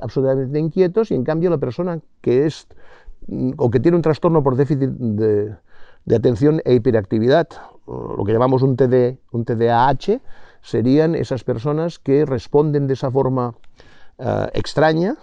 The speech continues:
de esa forma contraria a la esperada, teniendo una relajación en el uso de esas sustancias, lo que provoca un mayor riesgo de que las sigan tomando, porque los efectos negativos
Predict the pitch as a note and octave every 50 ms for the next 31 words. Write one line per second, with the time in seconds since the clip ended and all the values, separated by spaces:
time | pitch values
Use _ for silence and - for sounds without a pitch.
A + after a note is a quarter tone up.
0 | - - - - - A2 G#2+ - C3 G#2 - C3+ C3+ C3+ C3 C3 C3 C3+ B2+ -
1 | C3+ B2+ B2+ A2+ - D3 D3 D3 C#3+ D3 C#3 C3+ C3+ C3 B2+ A#2+ - - C3 C3
2 | D3+ D#3 E3 F3 G#3 C#4 D4 - - - - - - - - - - - - -
3 | B2 B2 B2+ C3 B2+ D3+ D3+ D#3 C#3+ C3+ C3 C3 C3 A2+ - B2 A#2+ G2 C#3+ D3
4 | D#3 D#3 D3 C3+ C3 B2 - - _ - A#2 A2 A2 A2+ A2+ A#2 B2+ C#3+ C3+ -
5 | C#3 C3 C3 B2 - A#2+ - C3+ A#2+ - - D#3+ D#3 D3 - G3 G3 E3 C#3+ B2+
6 | G#2 A2 A#2 G#2 - A2 A2+ A#2+ D3 D#3 D3 - F3+ G#3+ C4 - _ - - -
7 | - - - - - - - - - - - - - E3 E3 E3 D3 C#3+ C#3+ C#3
8 | C#3 D3 D3+ C3+ C#3 C#3+ C#3+ D3+ D#3 D#3+ C#3+ D#3+ D#3 F3+ A3 B3+ - _ _ _
9 | - - B2+ A2 A2+ G#2+ A2 B2 A2+ G#2+ - - C#3 C3+ C#3 C#3 C3 C#3+ C3+ D3
10 | D3+ D3+ D3 C#3+ E3 F#3+ F3 D#3 C3 A#2 B2 A#2 A#2 A2+ A2 G#2+ A2 G#2+ - C#3+
11 | C#3+ C#3+ - D3+ C#3+ C#3+ C#3+ C#3 C3 C3 A#2+ C#3+ C#3+ C#3 D#3+ F3+ F3 - -